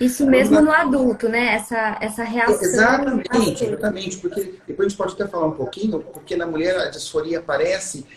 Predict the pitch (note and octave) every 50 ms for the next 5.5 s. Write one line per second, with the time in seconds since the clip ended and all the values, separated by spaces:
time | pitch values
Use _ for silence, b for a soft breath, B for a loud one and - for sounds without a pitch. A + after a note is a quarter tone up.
0 | B B - C3+ - - E3 D#3+ D#3+ - - E3+ D#3+ D3+ D#3 - - D3+ D3+ -
1 | G3 G3+ F#3 F3 F3 E3+ E3+ E3+ E3+ E3+ E3 - B B B B B - F3+ E3+
2 | E3 D#3 D3+ D3 D#3 F#3 G#3 B3 B3+ A#3+ A#3 A#3 - F3+ D#3 D3 - - _ -
3 | - F3 F3+ F3+ F3+ - - - F3+ E3+ E3 D#3+ D#3+ E3+ F3+ F3+ F3 E3 E3 E3
4 | D#3+ D#3+ D#3+ - - D#3 D3 C#3+ D3+ E3+ F#3+ G3+ G#3+ G#3+ G3+ G3+ - - - F3
5 | E3+ - - - D#3 D#3 D#3+ E3+ -